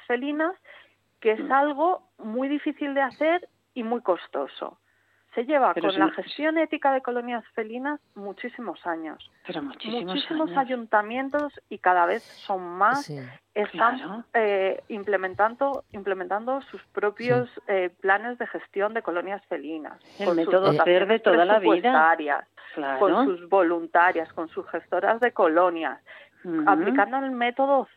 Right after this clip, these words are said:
Speaker 1: cer, que es
Speaker 3: Sí,
Speaker 1: un
Speaker 3: sí.
Speaker 1: método
Speaker 2: Ujú.
Speaker 1: internacionalmente más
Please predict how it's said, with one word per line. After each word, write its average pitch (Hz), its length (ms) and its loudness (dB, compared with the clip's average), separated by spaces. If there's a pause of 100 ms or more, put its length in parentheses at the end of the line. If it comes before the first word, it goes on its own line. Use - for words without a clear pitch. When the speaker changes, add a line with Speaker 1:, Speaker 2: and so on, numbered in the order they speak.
Speaker 1:
cer, 180 320 2 (360)
que 175 100 0
es 175 100 -2
Speaker 3:
Sí, 135 60 -4
Speaker 1:
un 123 120 -4
Speaker 3:
sí. - 40 -4
Speaker 1:
método 175 380 0
Speaker 2:
Ujú. 269 160 0
Speaker 1:
internacionalmente 185 1500 -2
más 165 260 -6